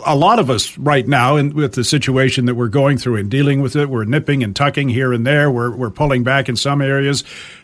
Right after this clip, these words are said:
Some people, I guess, didn't pull back as much as they should have or could have,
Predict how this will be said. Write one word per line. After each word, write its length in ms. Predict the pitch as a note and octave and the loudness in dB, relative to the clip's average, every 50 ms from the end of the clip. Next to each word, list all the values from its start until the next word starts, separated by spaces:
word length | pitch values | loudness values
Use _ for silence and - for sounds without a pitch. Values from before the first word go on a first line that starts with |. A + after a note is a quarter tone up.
| _ - - | _ -14 -8
Some 280 | - - E3+ E3+ E3+ D3 | -4 0 2 2 2 2
people, 320 | A2+ D#3 D#3 D#3 D3 C#3+ | 2 2 2 2 2 2
I 120 | C3+ C3+ C3 | 2 2 2
guess, 260 | A#2 C#3 C#3 C3 - | 2 2 2 2 0
didn't 720 | A#2 B2 G#2+ D3+ F#3 E3+ E3+ D#3 - - - - E3+ - | -2 -2 0 0 0 2 0 -2 -4 -6 -12 -20 -20 -6
pull 200 | - D3+ D3 C3+ | -2 0 0 0
back 280 | A#2 C#3 C#3+ C#3+ C3+ - | 2 2 2 2 0 0
as 140 | C3 G#2+ G#2+ | -2 -4 -2
much 240 | C#3 D3+ D3 - C#3 | -2 -2 -2 0 0
as 160 | B2+ A#2 - | -2 -2 0
they 140 | C3 B2 A2+ | -2 -2 -2
should 240 | - - D#3 D3+ | 0 0 0 0
have 280 | A#2 C3 C3+ B2+ A#2+ - | 2 0 0 0 0 -2
or 80 | G#2+ F#2+ | -6 -8
could 300 | - - F#3+ A3 A3 C#3+ | -2 2 2 2 4 2
have, 480 | G#2 G#2+ E2+ D#2 D#2 A#2+ D#3 D3 - | 0 -2 -4 -4 -4 -4 -4 -4 -4